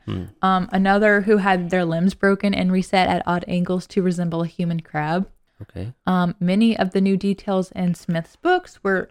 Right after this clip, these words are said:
Speaker 2: unsourced.
Speaker 1: Right.
Speaker 2: So while others were not supported by the, while others are also not supported by sources given, many retellings of the stories are often used during these ghost tours.
Speaker 1: Mm-hmm.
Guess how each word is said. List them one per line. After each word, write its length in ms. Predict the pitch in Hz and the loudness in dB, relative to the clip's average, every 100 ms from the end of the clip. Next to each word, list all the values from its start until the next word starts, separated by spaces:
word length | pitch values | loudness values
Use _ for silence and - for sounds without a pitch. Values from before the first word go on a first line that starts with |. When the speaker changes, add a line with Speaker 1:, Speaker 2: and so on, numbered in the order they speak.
| - | -8
Speaker 2:
unsourced. 680 | 170 170 - - - - - _ - | -6 -6 -8 -10 -10 -18 -20 _ -14
Speaker 1:
Right. 100 | - | -6
Speaker 2:
So 280 | - 165 160 - _ _ _ - | -2 0 -2 -8 _ _ _ 0
while 260 | 196 196 - | 4 6 4
others 360 | 190 196 196 | 2 2 0
were 80 | 196 | 0
not 220 | 190 190 | -2 -2
supported 420 | - 180 196 180 175 | -4 -4 -2 -2 -2
by 140 | 175 | -2
the, 180 | 170 175 _ _ _ _ - | -2 -6 _ _ _ _ -6
while 320 | 233 247 254 | 0 2 2
others 380 | - 214 214 208 - | 0 0 0 -2 -6
are 160 | 185 180 | -10 -4
also 300 | 190 220 220 | -4 -2 -2
not 220 | 208 220 | -4 -8
supported 420 | 208 - 214 202 | -12 -6 -6 -2
by 140 | 190 | -2
sources 420 | 190 202 202 214 - | -2 -4 -6 -6 -4
given, 380 | 196 202 202 202 _ _ _ | -2 0 -2 -4 _ _ _
many 420 | 190 185 196 233 247 | -4 0 2 2 2
retellings 560 | 233 226 208 202 196 | 0 -2 -2 0 0
of 80 | 190 | -2
the 100 | 185 | -6
stories 480 | - - 175 175 180 | -8 -6 -4 -4 -4
are 140 | - | -4
often 320 | 185 185 180 | -4 -4 -6
used 760 | 175 208 294 269 247 262 - _ _ _ _ _ _ _ _ _ - | -4 0 0 0 0 -2 -6 _ _ _ _ _ _ _ _ _ -10
during 300 | 185 202 196 | 0 2 2
these 160 | 185 175 | 0 0
ghost 300 | 196 208 - | 0 0 0
tours. 540 | 185 170 165 185 - _ - | -2 0 0 -4 -8 _ -6
Speaker 1:
Mm-hmm. 360 | 101 98 98 | -2 0 -2